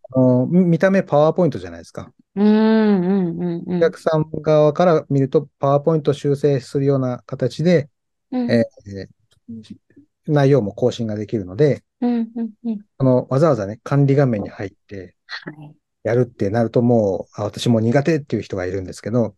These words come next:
Speaker 2: はい。まさに、まさに、ここにいます、私。<laughs> 一個ホームページダメにしました、それで。<laughs>
Speaker 1: パワーポイントだったらい-、いけるかなっていう人は、まあ、こういったものをですね、あの、使っていただくと、あの、自分で管理できるっていうところ、
Speaker 2: はいはいはいはい。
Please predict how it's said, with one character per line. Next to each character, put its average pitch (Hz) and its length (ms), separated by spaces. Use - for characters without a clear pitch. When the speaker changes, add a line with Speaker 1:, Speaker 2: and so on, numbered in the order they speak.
Speaker 2:
は 202 80
い。 - 240
ま 226 200
さ 220 140
に、 180 220
ま 220 140
さ 220 120
に、 185 180
こ - 120
こ - 120
に 240 100
い - 20
ま 254 180
す、 233 80
私。 220 380
<laughs> - 320
一 294 160
個 285 100
ホ 285 180
ー - 20
ム 269 80
ペ 330 140
ー 262 40
ジ 208 80
ダ 247 140
メ 294 120
に 254 120
し 220 80
ま 214 140
し - 80
た、 196 180
そ 185 80
れ 190 80
で。 208 320
<laughs> - 440
Speaker 1:
パ 156 80
ワ 180 120
ー - 20
ポ 196 120
イ 190 40
ン - 20
ト 190 80
だ 175 80
っ 160 40
た 190 100
ら 170 80
い-、 151 140
い 139 120
け 160 120
る 165 60
か 156 60
な 165 140
っ 170 80
て - 100
い 165 40
う - 20
人 220 140
は、 127 260
ま 131 140
あ、 110 40
こ 117 140
う - 20
い 113 40
っ - 20
た 113 140
も 110 100
の 101 120
を 90 40
で 87 100
す - 140
ね、 123 200
あ 107 120
の、 98 140
使 - 180
っ 101 60
て - 120
い 95 60
た 95 80
だ 95 100
く - 80
と、 139 300
あ 117 80
の、 110 80
自 117 160
分 208 100
で 196 60
管 185 220
理 117 80
で 101 100
き 101 100
る 92 200
っ - 400
て - 100
い 101 100
う 92 120
と - 80
こ 95 100
ろ、 95 60
Speaker 2:
は - 60
い - 20
は 190 40
い - 40
は 196 120
い - 20
は - 60
い。 - 20